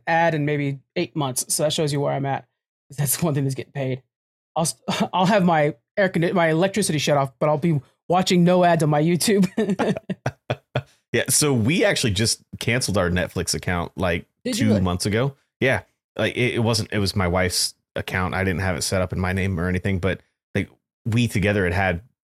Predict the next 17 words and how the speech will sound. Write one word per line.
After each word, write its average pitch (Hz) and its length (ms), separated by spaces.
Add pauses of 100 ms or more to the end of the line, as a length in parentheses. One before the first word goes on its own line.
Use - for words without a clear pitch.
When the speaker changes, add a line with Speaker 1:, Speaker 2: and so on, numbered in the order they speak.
(360)
Speaker 2:
a 117 60
Netflix 110 360
account 95 320
since, - 480 (680)
like, 107 200
she, 120 320
we 113 180
both 110 220
had 98 240
one 101 100
before 95 600
we 101 80
got 90 200
together 95 400
eight 90 200
years 95 320
ago, 85 340